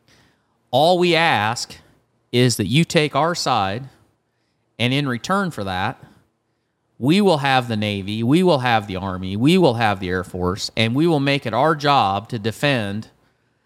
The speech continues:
your trading around the world, and you can buy and sell and trade and do whatever you want without fear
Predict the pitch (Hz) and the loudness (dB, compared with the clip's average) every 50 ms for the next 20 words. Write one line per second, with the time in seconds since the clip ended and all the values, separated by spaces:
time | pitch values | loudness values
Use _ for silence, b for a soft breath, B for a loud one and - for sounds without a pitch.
0 | _ _ _ _ _ _ _ _ _ _ _ _ _ - 123 120 127 151 170 180 | _ _ _ _ _ _ _ _ _ _ _ _ _ -4 0 2 4 4 4 2
1 | 175 - - - 160 165 170 147 113 113 113 117 113 107 113 123 139 151 147 143 | 2 0 -2 0 2 2 2 2 2 0 0 0 0 0 2 2 2 2 0 0
2 | 139 127 151 156 127 98 92 95 101 120 110 110 110 110 113 127 147 165 165 - | 0 2 2 2 2 0 -2 -4 -6 -8 -6 -2 0 2 2 4 4 2 2 2
3 | 147 127 123 110 - - - 87 - _ _ - 131 131 143 156 165 160 131 113 | 0 0 2 0 -2 -6 -10 -16 -16 _ _ -2 0 2 2 2 2 0 0 -2
4 | 110 - - 143 139 143 147 139 127 107 107 - 143 139 139 131 139 143 135 127 | -4 -2 -2 0 2 2 2 0 -2 -4 -4 -4 -2 -2 0 0 0 0 -2 -2
5 | 110 104 104 95 - - _ - 117 110 135 143 139 123 120 127 135 131 123 120 | -4 -4 -6 -8 -10 -14 _ -10 -2 0 2 4 4 4 4 2 2 0 0 -2
6 | 117 113 113 110 123 143 143 120 104 104 110 - _ - _ _ _ _ _ _ | -2 0 0 0 0 0 0 0 0 -2 -4 -6 _ -16 _ _ _ _ _ _
7 | _ _ _ - 110 117 - 135 139 139 - - - - 151 147 147 127 110 107 | _ _ _ 0 0 0 2 2 2 2 0 -2 -4 -4 -2 0 0 0 0 -2
8 | 117 131 127 | -4 -6 -8